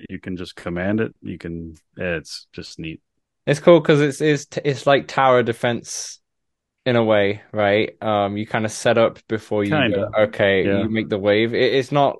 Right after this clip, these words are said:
Speaker 2: yeah, it's, it's like a tower defense, a real-time strategy, as you say, mixed in with first-person shooter. Um,
Speaker 1: Yeah.
Speaker 2: I had a bunch of fun with it when I played it, but I haven't played,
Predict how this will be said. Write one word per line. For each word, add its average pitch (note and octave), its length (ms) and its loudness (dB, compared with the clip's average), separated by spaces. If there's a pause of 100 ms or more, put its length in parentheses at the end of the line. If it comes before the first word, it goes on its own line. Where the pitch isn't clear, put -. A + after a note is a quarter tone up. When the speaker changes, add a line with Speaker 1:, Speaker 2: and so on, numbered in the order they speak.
Speaker 2:
yeah, A#2 260 0
it's, G#2+ 140 -6
it's A2+ 240 -8
like C3+ 160 2
a A#2+ 40 -4
tower B2 320 2
defense, A2+ 680 -6
a G#2 100 -6
real-time A#2 460 2
strategy, G2+ 420 -2
as F#2+ 80 -6
you F#2+ 100 -10
say, G2 260 -2
mixed G2 340 -6
in G2 140 -4
with G2 160 -8 (200)
first-person G2 880 -2 (220)
shooter. A2 480 2 (520)
Um, G2+ 380 4
Speaker 1:
Yeah. F#2 180 -2
Speaker 2:
I B2 80 2
had E3+ 100 2
a D3 60 2
bunch B2 240 2
of G#2+ 80 -6
fun A2+ 220 -2
with A2 100 0
it G#2 120 2
when G#2 120 -2
I G2+ 100 -4
played G#2+ 280 0
it, C#3 100 -2
but A#2 80 2
I A#2+ 40 4
haven't E3+ 200 -2
played, A2+ 260 -6